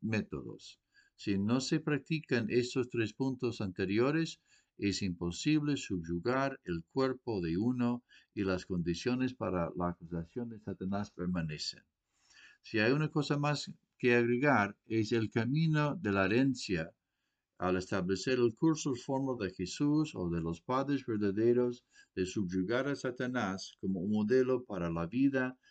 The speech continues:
y seguir absolutamente este camino. El Ministerio Juvenil de hoy,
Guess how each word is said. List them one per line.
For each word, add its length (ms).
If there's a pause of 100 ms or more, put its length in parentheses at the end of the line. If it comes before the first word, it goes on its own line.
(160)
y 200
seguir 580
absolutamente 1120
este 240
camino. 540 (2000)
El 240
Ministerio 520
Juvenil 320
de 160
hoy, 360